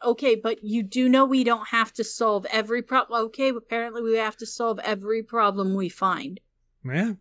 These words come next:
Speaker 1: Wow.
Speaker 2: It's the way the cleric lo-, thinks.
Speaker 1: Wow. Yeah. Yeah, but she's just like, "You know, we can have a day off." Like, a day, right?
Speaker 2: Mm-hmm.
Speaker 1: No,
Speaker 2: Well, the
Speaker 1: no,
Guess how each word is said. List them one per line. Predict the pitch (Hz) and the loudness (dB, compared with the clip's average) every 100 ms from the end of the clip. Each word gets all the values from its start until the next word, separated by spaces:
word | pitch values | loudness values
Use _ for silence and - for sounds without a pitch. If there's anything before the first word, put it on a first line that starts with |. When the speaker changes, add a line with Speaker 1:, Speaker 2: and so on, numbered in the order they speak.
| _ - | _ 0
Speaker 1:
Wow. | 180 175 170 160 151 | 4 6 6 4 0
Speaker 2:
It's | |
the | 127 | -4
way | 131 | -2
the | 143 | -2
cleric | 143 160 165 | 0 0 0
lo-, | 180 | 4
thinks. | 190 185 180 175 170 165 | 4 6 6 6 4 2
Speaker 1:
Wow. | 160 156 156 156 156 165 175 | 0 -4 -4 -4 -4 -8 -8
Yeah. | - 262 226 180 - _ _ - _ | 4 6 6 4 0 _ _ -20 _
Yeah, | - 254 226 | 2 4 6
but | 208 | 4
she's | - 233 | 0 -2
just | 226 220 | -2 2
like, | 226 196 - | 2 2 -6
"You | 214 254 | 4 6
know, | 269 269 | 8 6
we | 226 247 | 4 2
can | 262 240 | 2 0
have | - 233 226 220 180 | -4 0 2 2 0
a | |
day | 175 156 147 | -6 -6 -8
off." | - - - _ _ - | -14 -20 -20 _ _ -8
Like, | 180 151 - _ _ _ _ _ _ _ | -6 -6 -12 _ _ _ _ _ _ _
a | 285 269 214 | 6 8 6
day, | 214 214 160 - _ _ - | 2 2 0 -8 _ _ -8
right? | 175 143 | -2 2
Speaker 2:
Mm-hmm. | 151 233 - _ _ - 233 | 4 2 -2 _ _ -2 6
Speaker 1:
No, | |
Speaker 2:
Well, | 247 175 226 | 10 10 10
the | |
Speaker 1:
no, | 156 | 8